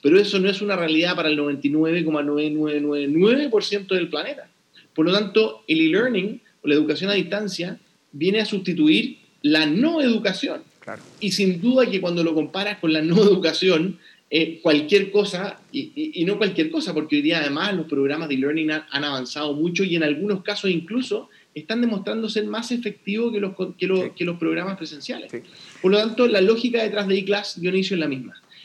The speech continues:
Speaker 2: Ya.
Speaker 1: Eh, trata de, de transmitir, digitalizar todo lo digitalizable y trata de concentrar, eh, la, la socialización para que la, los seres humanos sigamos interactuando.
Speaker 2: Sí. Hablando de la no educación,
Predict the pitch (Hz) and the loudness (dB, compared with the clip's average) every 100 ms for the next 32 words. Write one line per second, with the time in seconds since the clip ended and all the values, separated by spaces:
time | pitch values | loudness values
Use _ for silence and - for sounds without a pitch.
0 | _ 139 143 143 - 185 196 202 185 175 | _ -2 0 0 -2 -2 0 0 2 2
1 | 170 - 151 151 156 151 135 139 135 175 | 0 0 -2 -2 -4 -4 -2 -4 -2 -2
2 | 180 _ _ _ 135 165 147 139 131 160 | -2 _ _ _ -4 -2 0 0 0 -4
3 | 160 175 185 165 151 143 135 190 202 208 | -2 -2 2 2 4 0 -2 -2 -4 -2
4 | 247 254 _ _ - 139 151 165 170 165 | -4 -10 _ _ -10 -4 0 0 0 0
5 | 156 143 135 139 131 139 151 165 170 _ | 2 0 -4 -6 -6 -4 -2 -4 -8 _
6 | _ - 139 135 147 143 - 135 139 135 | _ -4 -2 0 0 0 0 -2 -4 -6
7 | 131 131 127 - 165 - 143 131 127 - | -4 -6 -6 -6 -4 -2 -2 -4 -8 -8
8 | 135 151 147 139 143 143 131 131 123 120 | -4 0 0 0 -4 -6 -6 -6 -8 -12
9 | 117 117 - - - - - 143 165 208 | -12 -12 -14 -20 -20 -18 -6 2 4 8
10 | 208 170 156 180 190 175 175 - 165 170 | 8 6 6 6 6 4 2 0 2 2
11 | 196 | -2